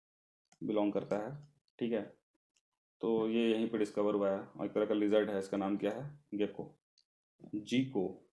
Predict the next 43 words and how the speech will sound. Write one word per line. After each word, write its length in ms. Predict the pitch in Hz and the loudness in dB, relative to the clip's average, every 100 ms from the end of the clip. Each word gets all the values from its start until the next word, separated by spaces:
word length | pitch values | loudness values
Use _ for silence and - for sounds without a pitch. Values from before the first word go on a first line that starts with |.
| - | -8
या 140 | 98 | -4
gecko 340 | 98 107 135 104 | 0 2 2 2
बोलो 240 | 95 92 | 2 0
आप, 320 | - - - - | 0 -2 -4 -6
आपका 200 | 101 107 | -4 0
pronunciation 420 | 110 107 107 110 | 0 -2 -2 -2
जिस 160 | 104 | -2
तरह 120 | 101 98 | 0 -2
से, 140 | 107 | -2
बस 240 | - 113 | -6 -4
आपको 160 | 107 - | -2 2
याद 180 | 104 95 | 2 2
रखना 180 | 92 92 | -2 -4
पड़ेगा। 220 | 92 92 - - _ - | -2 -4 -6 -20 _ 0
ये 120 | 107 | 2
एक 160 | 104 | 2
lizard 320 | 107 104 110 110 | 2 4 4 2
है, 200 | - - | -2 -6
इसका 160 | - - | -8 -4
नाम 220 | 98 101 | -2 -2
है 80 | 123 | -4
gecko, 440 | 101 - - - - - _ _ _ _ _ _ | -4 -4 -6 -12 -20 -20 _ _ _ _ _ _
ठीक 160 | - | -10
है। 220 | 135 147 - _ _ _ _ _ - | -8 -10 -14 _ _ _ _ _ -8
और 420 | 98 98 101 101 - _ - - 107 | -2 0 -2 -4 -14 _ -20 -12 -6
जो 120 | 104 | -4
था 100 | 110 | 0
details 320 | 101 101 95 | 0 -2 -2
मैंने 120 | 101 | -2
बता 220 | 98 90 | -2 -2
दिया 200 | 92 92 | -2 -2
है 60 | 98 | -2
already। 340 | 92 92 90 123 - _ _ - | -2 -2 -4 -8 -14 _ _ -12
अगला 240 | 85 92 98 | -8 -4 -2
question 320 | 101 - 104 | -2 -2 -2
आप, 140 | 95 95 - - - | -2 -6 -16 -18 -12
आप 140 | 95 92 | -8 -4
देख 200 | 92 98 | -4 -6
लो। 180 | 104 - - - _ _ - | -10 -12 -20 -20 _ _ -12
अगला 160 | 98 110 | -2 0
क्वेश्चन 280 | 117 113 127 | 0 -2 -2
है, 220 | 113 107 - _ _ _ _ _ - - | -2 -6 -10 _ _ _ _ _ -14 -4
"Which 480 | 110 117 113 - | 4 4 2 -2